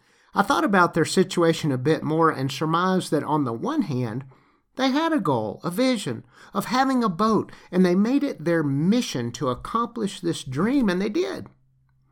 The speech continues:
On the other hand, they had no idea where they were going or the importance of navigational charts containing all the wisdom and warnings of past sailors.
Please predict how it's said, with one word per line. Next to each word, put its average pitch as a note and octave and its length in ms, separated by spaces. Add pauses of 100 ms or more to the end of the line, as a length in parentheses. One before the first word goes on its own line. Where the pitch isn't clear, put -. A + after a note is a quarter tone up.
(340)
On D#3+ 140
the F#3 120
other A#3 240
hand, F3+ 380
they G#3 220
had E3 340
no F3+ 680
idea C#3+ 680
where C#3 260
they C#3 140
were C#3 140
going A#2 440 (280)
or A3+ 200
the G3 200
importance G3+ 640
of A#2+ 140
navigational D#3+ 840
charts - 560
containing D#3 720
all B3 440
the G#3 100
wisdom G#3 540
and C#3 260
warnings F3 480
of A#2+ 220
past D3 500
sailors. A#2 560